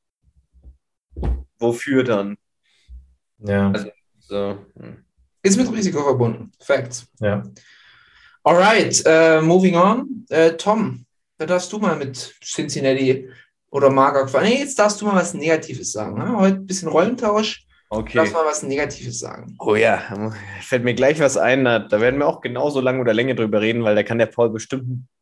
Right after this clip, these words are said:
Speaker 1: ganz bisschen mit einhaken. Ähm, Magerquark für mich definitiv die wundervolle und grandiose Organisation der W N B F des letzten Wochenendes.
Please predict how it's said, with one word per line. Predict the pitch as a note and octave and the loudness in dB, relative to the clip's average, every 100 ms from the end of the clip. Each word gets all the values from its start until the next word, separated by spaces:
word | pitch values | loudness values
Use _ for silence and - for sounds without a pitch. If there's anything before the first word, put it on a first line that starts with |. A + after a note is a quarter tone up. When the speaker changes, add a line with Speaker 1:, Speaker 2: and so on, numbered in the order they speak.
| - - | -12 -2
Speaker 1:
ganz | C3+ G#3 G#3+ | 0 0 -6
bisschen | - F3 - B2 | -4 -4 0 0
mit | A2+ - | 2 2
einhaken. | A2 A2+ G#2 F#2+ - D#3+ - - - - - - | 0 0 0 -4 -4 -6 -8 -18 -20 -20 -20 -4
Ähm, | A2+ A#2 A2+ | 2 4 4
Magerquark | A2+ C#3+ D3+ D3+ - C#3+ C#3+ | 2 2 0 0 0 -2 -2
für | - C#3+ | -4 -2
mich | D#3+ G#3 - - _ _ _ - | 0 0 -2 -16 _ _ _ 0
definitiv | D3+ D#3 C#3 C3+ D3 D#3 D#3 - _ _ _ _ _ _ - | 0 2 -4 -2 0 0 0 -10 _ _ _ _ _ _ -4
die | A#2+ A#2+ A#2 | 0 2 4
wundervolle | E3+ A#3+ G#3 F#3 D#3 D3+ D3+ | 4 4 2 0 2 2 4
und | A2+ A#2+ G#2 | 2 0 -2
grandiose | G#2+ C#3 C#3+ C3 B2+ A#2+ | -2 0 0 2 2 2
Organisation | F2+ A#2 A#2+ G#2 G2+ - G#2+ G#2+ | 2 0 -6 -10 -12 -6 0 2
der | G2+ G2 | 2 2
W | F#2+ G#2 | 2 2
N | G#2 F#2+ | 2 2
B | F#2 | 2
F | F#2+ | 2
des | - F#2 | -2 -8
letzten | F2+ F#2 - - F2+ | -4 -4 -4 -6 -4
Wochenendes. | G2 F#2+ G#2 F#2 E2+ D#2+ - - - | -2 0 0 0 0 -2 -2 -6 -8